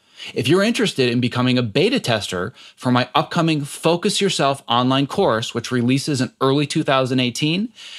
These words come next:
visit optimize yourself dot me slash focus to add your name to the waitlist. Section three, balance yourself.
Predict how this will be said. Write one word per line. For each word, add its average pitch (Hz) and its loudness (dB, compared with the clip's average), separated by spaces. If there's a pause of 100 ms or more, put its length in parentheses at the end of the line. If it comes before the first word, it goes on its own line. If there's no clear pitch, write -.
(140)
visit 113 0 (180)
optimize 170 2
yourself 156 0
dot 160 0
me 120 0
slash 101 -2
focus - -2
to - -20
add 110 0
your 127 2
name 104 0
to 117 -2
the 113 0
waitlist. 98 -4 (720)
Section 220 0
three, 156 -2 (340)
balance 131 0
yourself. - -8